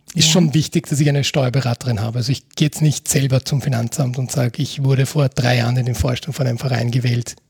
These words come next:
Speaker 1: Helft's
Speaker 2: Nein.
Speaker 1: mal.
Speaker 2: Also prinzipiell ist es immer gut, wenn man diese Dinge zum ersten Mal macht. Ähm, es gibt, äh,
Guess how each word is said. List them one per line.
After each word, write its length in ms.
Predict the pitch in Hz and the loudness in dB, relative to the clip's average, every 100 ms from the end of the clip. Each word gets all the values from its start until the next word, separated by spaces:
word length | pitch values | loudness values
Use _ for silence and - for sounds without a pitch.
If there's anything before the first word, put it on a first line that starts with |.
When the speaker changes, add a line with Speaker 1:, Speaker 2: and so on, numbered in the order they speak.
| _ _ | _ _
Speaker 1:
Helft's 380 | 139 123 - | -6 -4 -2
Speaker 2:
Nein. 120 | 135 117 | 0 -2
Speaker 1:
mal. 40 | - - | -4 -2
Speaker 2:
Also 180 | 190 202 | 0 2
prinzipiell 380 | - 208 196 202 | 2 2 4 4
ist 80 | 196 | 4
es 100 | - | 2
immer 160 | 185 | 2
gut, 180 | 185 202 | 4 2
wenn 120 | 196 | 4
man 80 | 190 | 4
diese 180 | 185 185 | 2 2
Dinge 240 | 175 180 | 2 2
zum 160 | 180 165 | 2 -2
ersten 380 | - 165 - 175 | 0 -2 0 0
Mal 120 | 160 | 2
macht. 440 | 151 147 - - | 2 -2 -2 -4
Ähm, 260 | 165 165 165 | 0 2 0
es 160 | 156 | -2
gibt, 260 | - 190 | -2 -2
äh, 40 | - | -2